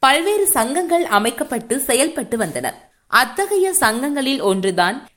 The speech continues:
இக்னேசியஸ் சேவியர் பெரேரா என்பவர்களால் தோற்றுவிக்கப்பட்ட சிலோன் இந்திய சங்கம். ஐ எஸ் பெரேராவும் அவருடைய தந்தையான எப் எக்ஸ் பெரேராவும் ஆயிரத்து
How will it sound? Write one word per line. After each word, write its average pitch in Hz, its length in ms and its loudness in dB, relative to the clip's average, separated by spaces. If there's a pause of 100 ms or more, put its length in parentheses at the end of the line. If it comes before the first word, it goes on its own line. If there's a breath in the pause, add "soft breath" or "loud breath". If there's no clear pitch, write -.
இக்னேசியஸ் 330 840 0
சேவியர் 311 560 2
பெரேரா 214 480 2
என்பவர்களால் 214 840 0
தோற்றுவிக்கப்பட்ட 294 1000 0
சிலோன் 302 480 0
இந்திய 240 340 -2
சங்கம். 143 420 -2 (300)
ஐ 262 120 4 (120)
எஸ் 415 240 2
பெரேராவும் 240 720 4
அவருடைய 330 580 4 (120)
தந்தையான 277 720 0
எப் 220 300 2
எக்ஸ் 269 320 0
பெரேராவும் 233 720 0 (460 loud breath)
ஆயிரத்து 403 480 4